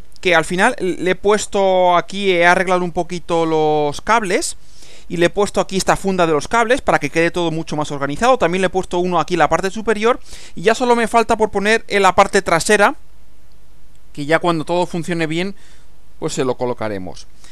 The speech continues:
Así que ahora vamos a arrancar el Pronterface, nos conectamos y empezamos a calentar el extrusor.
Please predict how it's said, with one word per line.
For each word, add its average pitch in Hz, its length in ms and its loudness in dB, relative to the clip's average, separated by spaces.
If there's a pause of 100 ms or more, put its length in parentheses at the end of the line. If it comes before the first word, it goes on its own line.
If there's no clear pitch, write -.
(220)
Así 247 240 0
que 226 200 2
ahora 190 440 6 (420)
vamos 208 460 0
a 143 140 4
arrancar 147 600 2
el 131 140 0
Pronterface, 285 840 0 (1040)
nos 143 160 -6
conectamos 233 880 -2 (2250)
y 285 280 2
empezamos 226 580 2
a 226 80 2
calentar 196 640 2
el 175 120 0
extrusor. 123 540 -6